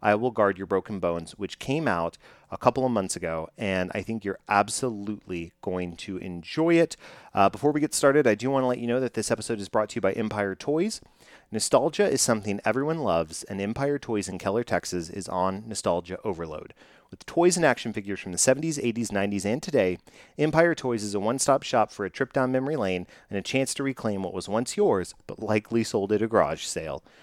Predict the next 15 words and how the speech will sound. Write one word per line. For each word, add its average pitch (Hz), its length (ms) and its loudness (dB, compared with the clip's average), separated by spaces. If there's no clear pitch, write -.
Check - 180 4
out 117 140 8
Empire 151 320 2
Toys 107 260 2
on 87 140 -8
Facebook, 139 400 -2
Instagram, 110 580 -2
or 101 100 -2
at 92 360 -2
the 135 380 -4
empire 127 460 0
toys 92 440 -4
dot 87 280 0
com. 85 300 -4
Now, 110 280 2